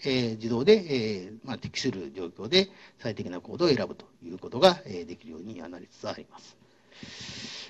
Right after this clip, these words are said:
で、まあ、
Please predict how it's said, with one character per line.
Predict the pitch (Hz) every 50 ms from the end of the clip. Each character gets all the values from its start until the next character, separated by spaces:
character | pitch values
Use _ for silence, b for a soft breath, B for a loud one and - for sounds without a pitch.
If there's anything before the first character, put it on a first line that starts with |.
| B B - - - - - - _ _ - - - - - - - - - - - - - - - - - - - - - - - -
で、 | 202 196 196 190 190
ま | 208 190
あ、 | 170